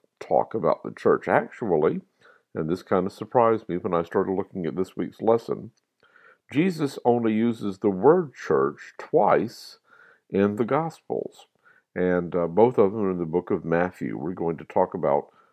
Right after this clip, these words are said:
one of those instances today. Now, a lot of scholars, of course, believe that when Jesus talks about the kingdom of God and the thing that's going to happen, the institution on earth, he's referring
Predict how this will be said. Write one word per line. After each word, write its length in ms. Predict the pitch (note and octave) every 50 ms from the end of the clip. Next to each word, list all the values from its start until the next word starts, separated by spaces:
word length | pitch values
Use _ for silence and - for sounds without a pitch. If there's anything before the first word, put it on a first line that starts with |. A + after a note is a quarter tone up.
| _ _
one 160 | - F#2+ G2 F#2+
of 80 | F2+ D#2+
those 220 | F2+ E2+ D#2+ -
instances 800 | B1 E2+ G2 F#2 - - _ - E2+ E2 - - G2+ F2 D2 -
today. 460 | - - G2 E2 D#2 G#2+ G#2+ F2+ D#2
Now, 300 | D2 D#2+ E2+ E2 E2+ - _ _ _ - - - _ _ _
a 60 | - A2
lot 220 | A2+ A#2+ C3+ C#3
of 100 | D3 B2+
scholars, 480 | - - - A2+ G2 F#2+ F#2+ F#2+ F#2 F#2
of 100 | F#2+ -
course, 320 | - - F#2+ F2 F2 - - _
believe 400 | - G#2+ F2+ E2+ E2 E2 E2+ E2 -
that 160 | - E2+ - - _ _ _ _ _ _
when 120 | - G#2 F2+
Jesus 400 | - G2 F#2 F2+ E2 F#2 E2 -
talks 320 | - G2+ F2 D#2 D2+ -
about 300 | G2+ F2+ F2+ F2 C#2+ -
the 100 | F2+ F#2
kingdom 500 | - - - G#2 G2 F#2+ F2+ F2+ F2+ F2+
of 160 | E2+ D#2+ - -
God 400 | - F2 D#2+ D#2+ D#2+ E2 D#2 D#2+
and 180 | D#2 D#2 D#2 - _ _ _ _ _ -
the 100 | G2 F#2+
thing 280 | - - G2 F#2+ F2+ E2
that's 180 | D#2+ - -
going 240 | _ G2+ F#2+ F2+ D#2+
to 80 | E2 D#2+
happen, 460 | E2 F2 E2+ E2 - - E2+ D#2+ D#2
the 300 | D2 D#2+ D2+ D2+ D2+ - - - - _ -
institution 800 | G#2 G#2 G2 - - G#2+ - - - A2+ G#2+ - - G#2+ G2+ F2+
on 160 | F2+ F2 D#2+
earth, 240 | C#2+ C#2 C#2 - -
he's 240 | - F#2+ F2 - -
referring 600 | E2 D2 - - - F3 F3 D3 A2+ C#2+ D2 D#2+